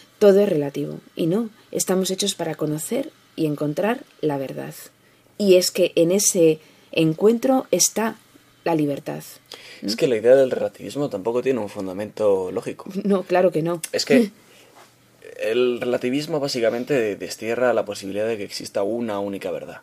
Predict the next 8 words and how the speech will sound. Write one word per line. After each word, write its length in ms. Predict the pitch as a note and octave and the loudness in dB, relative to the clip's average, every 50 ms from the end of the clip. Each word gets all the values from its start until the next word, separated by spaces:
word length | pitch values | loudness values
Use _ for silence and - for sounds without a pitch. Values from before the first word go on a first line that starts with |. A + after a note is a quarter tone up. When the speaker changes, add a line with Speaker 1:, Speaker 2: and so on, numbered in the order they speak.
| _ _ - | _ _ -14
Speaker 2:
¿no? 200 | - - - D3+ - _ _ _ _ _ _ _ _ _ - | -12 -12 -12 -12 -14 _ _ _ _ _ _ _ _ _ -6
Speaker 1:
Ujú. 260 | A3 G#3 G3 G3 F#3+ - _ _ _ _ _ _ - - - - | -4 -4 -2 -4 -4 -6 _ _ _ _ _ _ -20 -20 -10 -6
Speaker 2:
Pero 300 | - G2 F#2+ F#2 - - _ | -4 -4 -4 -4 -6 -8 _
el 100 | - - | -12 -12
relativismo 600 | - - F2+ F#2 - F#2+ F#2+ G2 F#2+ A2 A2 G#2 | -12 -12 -14 -12 -10 -8 -8 -8 -8 -8 -8 -8
precisamente 760 | - - F#2+ F#2+ F2+ G2 G2 G#2+ A#2 A#2+ G#2+ - B2+ B2+ D#3+ - _ _ _ _ _ _ _ _ _ _ _ _ _ _ - | -8 -10 -12 -10 -8 -6 -6 -4 -6 -6 -6 -6 -6 -8 -8 -10 _ _ _ _ _ _ _ _ _ _ _ _ _ _ -18
afirma 480 | - - - A2 G#2+ - B2 C3 B2 - | -16 -12 -8 -8 -6 -4 -4 -4 -4 -4
que, 240 | G#2 G#2+ B2 - | -6 -6 -6 -8